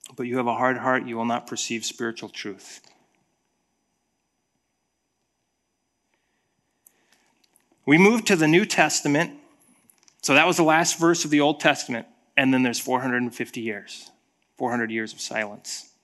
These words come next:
Not silence, there's tons of stuff going on. We call it silence 'cause we don't have another book of the Bible right there. We're just waiting. God had said all he needed to say, and now we're waiting for the time, the right time.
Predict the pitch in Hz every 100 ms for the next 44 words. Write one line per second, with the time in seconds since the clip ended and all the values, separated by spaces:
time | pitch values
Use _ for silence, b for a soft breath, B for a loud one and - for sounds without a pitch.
0 | _ _ _ _ _ 233 - - 104 104
1 | - 123 - 143 110 - 101 - 104 101
2 | 104 - - 110 107 - 101 98 - 98
3 | 107 104 101 104 101 95 110 - 101 101
4 | 101 101 95 95 101 98 98 - 120 120
5 | 123 120 107 95 - 113 113 - 123 117
6 | 117 117 120 113 110 - 135 143 - B
7 | B B B B B 117 110 110 113 110
8 | 113 110 104 104 104 - 107 104 95 95
9 | _ _ _ _ _ _ _ _ - -
10 | - 107 110 - 104 101